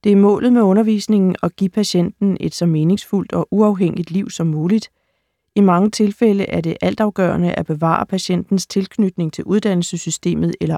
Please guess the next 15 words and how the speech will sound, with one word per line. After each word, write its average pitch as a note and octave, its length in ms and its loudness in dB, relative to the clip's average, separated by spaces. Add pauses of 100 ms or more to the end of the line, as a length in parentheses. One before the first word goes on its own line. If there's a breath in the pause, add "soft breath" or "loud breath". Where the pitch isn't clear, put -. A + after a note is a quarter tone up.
arbejdsmarkedet, E3 800 -2 (640)
og G3 100 2
her G#3+ 160 4
er G#3 40 0
det G3 140 0
centralt, G3+ 560 -2
at F#3+ 80 -6
patienten G3+ 520 -2
lærer F3 320 2
at - 100 -2
udnytte G#3+ 400 0
sit - 200 -8
syn G3 340 -4
bedst E3+ 260 -2
muligt. D#3+ 500 -4